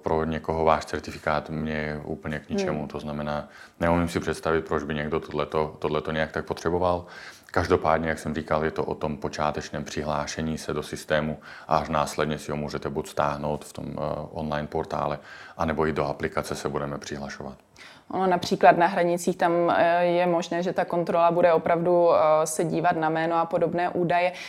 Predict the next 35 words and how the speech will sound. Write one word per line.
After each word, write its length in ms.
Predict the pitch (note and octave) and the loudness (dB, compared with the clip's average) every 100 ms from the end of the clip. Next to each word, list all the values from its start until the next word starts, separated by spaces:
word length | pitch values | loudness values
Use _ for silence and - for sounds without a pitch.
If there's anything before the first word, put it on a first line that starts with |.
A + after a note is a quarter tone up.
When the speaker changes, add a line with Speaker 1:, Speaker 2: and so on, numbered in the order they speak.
| - | -4
Speaker 2:
Nicméně 400 | E3 F#3 F3 F3 | 0 2 2 2
třeba, 220 | - E3 | 0 0
když 220 | E3+ D#3+ | 2 0
se 180 | - G3 | 0 0
budeme 300 | E3+ E3+ E3 | 2 2 0
chtít 280 | - - - | -2 -8 -2
prokázat 640 | D#3 D3 E3 D#3 D#3 D3+ | 0 2 4 4 4 2
někde 260 | D3+ D#3 E3 | 0 0 0
na 120 | D#3 | 0
koncertě, 560 | D3 D3+ D3 D3 C#3+ C#3+ | 0 -2 -2 -6 -2 0
na 100 | C#3 | 2
větší 420 | D3 D3 - - | 0 -2 -2 -2
akci, 400 | D3+ - - E3+ - - - | -2 -4 -2 -2 -2 -14 0
tak 180 | E3+ E3 | 0 4
tam 320 | - E3 E3+ | 6 6 6
předpokládám, 760 | F3 F#3+ - F3 F3+ E3+ F3 F3+ | 0 -4 -2 2 4 6 6 4
nikdo 220 | F3 F#3 | 4 6
nebude 360 | F#3 D#3+ F3+ D3 | 6 8 8 8
Speaker 1:
Hmm. 100 | - | 4
Speaker 2:
kontrolovat, 720 | A#2+ - D3 C#3+ C#3 C#3 - | 0 2 6 8 8 6 4
eh, 280 | D3 C#3+ C#3+ | 4 6 6
jak 140 | D3 | 4
se, 200 | - D#3 D3+ | 0 0 0
jak 240 | - C#3+ C#3+ | 2 0 0
se 140 | E3 | -2
někdo 280 | D#3 D3+ D#3 | 0 2 2
jmenuje, 300 | D3+ D#3 D3+ | 2 2 4
jestli 360 | D3+ D3+ - D3+ | 4 2 2 2
to 120 | D#3+ | 2
sedí 360 | - D#3 C#3+ D3+ | 0 0 0 -2
s 100 | - | 0
tím 240 | D#3 D#3 | 0 0
Q 220 | D3+ D3+ | 2 4
R 180 | D3+ D3 | 4 2
kódem, 500 | D#3 D#3+ D#3 D#3+ E3 | 0 0 2 2 0